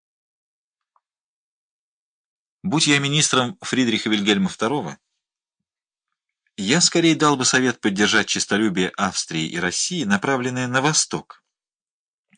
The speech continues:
Но в уплату за это потребовал бы материальных уступок, хотя бы только на почве польского вопроса, который был во вкусе того времени, и не без основания, пока мы еще не владели Данцингом и Торном,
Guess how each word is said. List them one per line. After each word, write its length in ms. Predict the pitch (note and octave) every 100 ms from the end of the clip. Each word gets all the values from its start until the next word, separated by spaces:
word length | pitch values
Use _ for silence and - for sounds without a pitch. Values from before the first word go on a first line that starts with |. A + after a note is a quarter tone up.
| -
Но 180 | F#2 F2+
в 60 |
уплату 400 | E2+ F2+ G2+ B2+
за 120 | A#2+
это 300 | C#3+ C#3+ D3 - _ _ _ _ _
потребовал 560 | - - E2 D#2 F2 G2
бы 120 | G#2+
материальных 540 | A2 A2 G#2+ A2+ B2 E3+
уступок, 480 | - F#3 - - _ _ _ _ -
хотя 280 | - C#3 G#3+
бы 80 | F3
только 320 | G#3 G#3+ E3
на 140 | D3+
почве 480 | - E3 E3 D3 C#3 -
польского 460 | C3+ B2 - A2+ G#2
вопроса, 440 | G#2 - E2 -
который 300 | G#2 B2 A2
был 160 | A2+ A#2
во 140 | G2+
вкусе 340 | - D#3 E3
того 240 | D#3+ F#2+ F2
времени, 460 | D#2+ D2 C#2+ C2+ _ _ _ _ _ -
и 80 | G#2
не 100 | A2+
без 180 | A#2+ -
основания, 520 | - C3 C3 F#2 D#2+
пока 260 | F2+ G#2
мы 80 | G2+
еще 200 | G2 -
не 100 | G2
владели 380 | F#2 F#2+ A2 G2+
Данцингом 580 | E2+ G2+ F#2 F#2 E2 E2
и 120 | F2
Торном, 520 | - A#2 - D#2 -